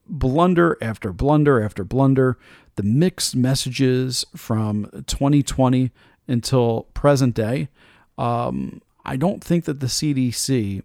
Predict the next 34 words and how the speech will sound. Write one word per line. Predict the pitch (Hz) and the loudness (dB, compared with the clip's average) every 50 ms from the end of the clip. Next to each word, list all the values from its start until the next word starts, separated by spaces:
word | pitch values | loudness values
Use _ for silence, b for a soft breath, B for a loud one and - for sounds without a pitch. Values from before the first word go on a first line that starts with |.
| _ _ | _ _
has | - 117 123 117 110 | -4 -4 -2 -2 0
much | 131 127 131 - | -2 -2 -2 -2
of | 139 127 | -2 -2
a | 123 | -2
leg | 101 95 98 104 110 107 107 - | -2 -2 -4 -4 -6 -6 -8 -8
to | - 110 | -8 -6
stand | - - - 123 120 117 110 95 | -6 -4 -4 -2 -2 -2 -2 -4
on. | 82 73 - - - b b b b b b b b b | -6 -8 -12 -14 -16 b b b b b b b b b
And | - 131 | -2 0
as | 156 180 208 185 | 2 2 2 0
a | 208 | 0
result, | 226 208 175 123 - 67 87 - _ b b b b b b b b | 0 0 0 0 -2 -4 -4 -8 _ b b b b b b b b
um, | - 127 123 127 127 127 131 131 131 - - _ _ _ _ - | -2 0 0 2 2 2 0 0 -2 -4 -6 _ _ _ _ -6
they | - 139 123 117 120 160 185 196 | -4 -4 -2 2 4 4 4 4
themselves | 196 160 151 139 135 127 - - - 202 185 131 98 90 - - - - - - _ _ - | 4 4 4 2 4 2 0 0 2 2 2 2 0 -2 -6 -8 -8 -8 -8 -8 _ _ -8
are | - 127 120 | -6 -4 -4
starting | - - 151 143 135 131 131 120 | 0 4 6 6 6 6 2 0
to | - - 131 | 0 0 0
acknowledge | 120 110 110 123 135 143 147 113 82 82 78 76 - - - - _ _ _ _ _ _ - | 0 2 0 0 2 2 0 0 -2 -4 -10 -10 -10 -10 -12 -12 _ _ _ _ _ _ -10
the | 147 131 135 127 | -4 0 0 0
same | - - 143 127 123 117 | 2 2 2 0 0 0
thing. | - 165 123 90 92 - B B B B B B B B B | -2 -2 -2 -2 -6 -12 B B B B B B B B B
Uh, | - 127 117 | -4 -4 -4
back | 117 117 139 135 131 135 - | 0 2 2 2 2 2 0
in | 139 117 | -2 -2
August, | - - 123 123 123 120 135 147 - - - - - | -2 -2 -4 -4 -4 -4 -4 -4 -4 -6 -8 -8 -8
uh, | - 127 107 107 107 | -6 -4 -4 -4 -4
Walensky | 107 104 113 117 113 120 127 127 - - - 131 117 | -6 -4 -4 -4 -2 -2 -2 -2 -2 0 -2 -2 -2
said | - - 113 101 113 143 156 | 0 -2 -2 -2 -4 -4 -2
that | 117 107 - b b b b b b b | -4 -4 -4 b b b b b b b
in | 127 123 | -2 -2
our | 107 101 110 | -2 -2 0
big | 113 156 170 147 | 4 4 4 6
moment, | 143 143 139 139 156 151 - | 6 4 6 6 4 2 0